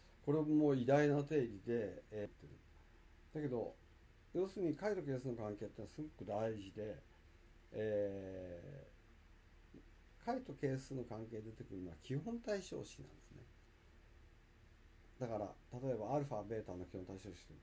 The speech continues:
て、アルファプラスベータとアルファかけるベータだけど、アルファプラスベータとアルファかけるベータっていう基本対称式の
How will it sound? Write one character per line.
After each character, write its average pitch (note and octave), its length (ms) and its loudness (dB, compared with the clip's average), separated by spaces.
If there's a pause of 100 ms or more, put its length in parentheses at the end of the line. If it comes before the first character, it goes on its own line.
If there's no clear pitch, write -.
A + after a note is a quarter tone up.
(120)
て、 A2+ 80 -12
ア A2 100 -6
ル G#2+ 80 -4
フ - 80 -8
ァ F2+ 40 -6 (100)
プ F2 60 -8
ラ F2 80 -8
ス - 120 -14
ベ F2+ 120 -6
ー E2+ 60 -6
タ D#2+ 100 -14
と E2 200 -14
ア G2+ 60 -6
ル A2 80 -6
フ B2+ 60 -6
ァ A#2 100 -2
か - 0 - (100)
け G#2+ 80 -12
る E2+ 140 -10
ベ F2 60 -8
ー - 100 -8
タ - 60 -18
だ - 100 -18
け - 80 -18
ど、 - 120 -20 (1800)
ア G#3 120 4
ル B3 80 2
フ A#3+ 80 0
ァ - 60 2
プ - 140 0
ラ C#3+ 80 4
ス C#3 140 -6
ベ C#3+ 80 2
ー C3+ 60 0
タ B2 80 -2
と A2+ 180 -2
ア A#2+ 60 2
ル D3 60 -2
フ D3 100 -4
ァ E3+ 100 0
か E3 80 -8
け D#3 100 -8
る C#3+ 60 -2
ベ B2 160 2
ー A#2 100 -2
タ - 80 -8
っ E2+ 60 -8 (160)
て - 20 -10
い G#2 40 -8
う G2+ 100 -14
基 - 80 -2
本 G3 240 0
対 G3+ 180 0
称 F#3 240 -6
式 F3 200 -6
の A#2+ 100 0